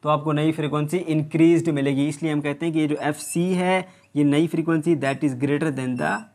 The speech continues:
प्रीवियस फ्रीक्वेंसी, ठीक है। अब आपको ज़्यादा फ्रीक्वेंसी मालूम होगी। केस नंबर फ़ोर, a source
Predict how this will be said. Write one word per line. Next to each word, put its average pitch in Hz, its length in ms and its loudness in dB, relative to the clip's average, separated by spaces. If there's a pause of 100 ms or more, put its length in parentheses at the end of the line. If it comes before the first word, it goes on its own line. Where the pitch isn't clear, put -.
(1000)
प्रीवियस 127 360 2
फ्रीक्वेंसी, 120 400 -8
ठीक 165 200 0
है। 269 60 6
अब 156 180 6
आपको 190 360 2 (320)
ज़्यादा 160 540 4
फ्रीक्वेंसी 151 680 -4
मालूम 135 540 -4 (100)
होगी। 131 380 -4 (1900)
केस 269 320 4
नंबर 196 340 4 (280)
फ़ोर, 156 420 2 (1040)
a 135 80 -6
source 277 540 4